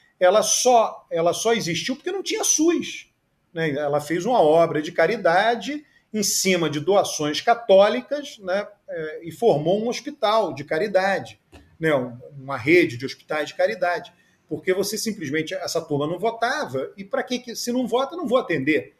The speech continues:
Então, a incorporação da Nova República foi uma incorporação absolutamente brutal, gigantesca no voto, né? E isso fez com que a máquina governamental nossa tivesse que aumentar muito. Essa turma toda entrou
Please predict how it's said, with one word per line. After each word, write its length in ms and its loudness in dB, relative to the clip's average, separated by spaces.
Então, 160 2
a 60 2
incorporação 960 0
da 100 0
Nova 260 -2
República 600 -4
foi 140 -8
uma 40 -8
incorporação 680 -4
absolutamente 760 -6
brutal, 540 -2
gigantesca 680 -6
no 100 -8
voto, 320 -12
né? 240 0
E 260 -2
isso 400 -2
fez 360 0
com 200 -6
que 180 -2
a 100 4
máquina 680 0
governamental 1000 0
nossa 480 2
tivesse 360 -2
que 60 -6
aumentar 400 0
muito. 320 0
Essa 160 -2
turma 260 -2
toda 220 0
entrou 460 0